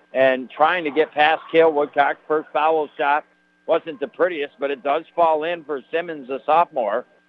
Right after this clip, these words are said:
He's got a point here. The second one is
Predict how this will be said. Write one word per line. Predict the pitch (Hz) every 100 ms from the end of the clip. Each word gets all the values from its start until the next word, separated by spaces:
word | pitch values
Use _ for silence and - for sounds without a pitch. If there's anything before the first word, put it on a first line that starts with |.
| _
He's | 135 120
got | 143 151
a |
point | 156 - 196 175
here. | 107 95 104 - _ _ _ _ _ _ _ _ _ _ _ _ _ _ _ _ _ _ _ _ _ _ _ _ _ _ _ -
The | 98 110 -
second | 143 135 143
one | 131 135
is | 123